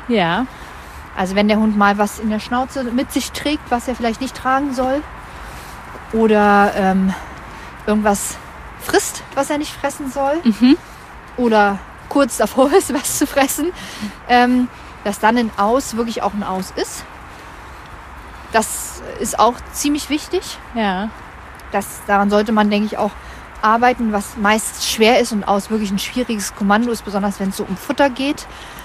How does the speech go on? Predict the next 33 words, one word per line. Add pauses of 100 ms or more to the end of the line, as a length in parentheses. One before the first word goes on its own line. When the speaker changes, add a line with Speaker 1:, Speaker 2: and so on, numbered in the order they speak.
(120)
Speaker 2:
äh,
was
man
aber
definitiv
anleiten
kann. (880)
Was
sonst
noch
so, (1080)
hm, (500)
ich
will
mal
sagen,
eher
den
Alltag
erleichtert, (460)
was
gar
nicht
so
Erziehungsfehler
sind,
aber
was
wirklich,
wie
gesagt,
erleichtern
kann,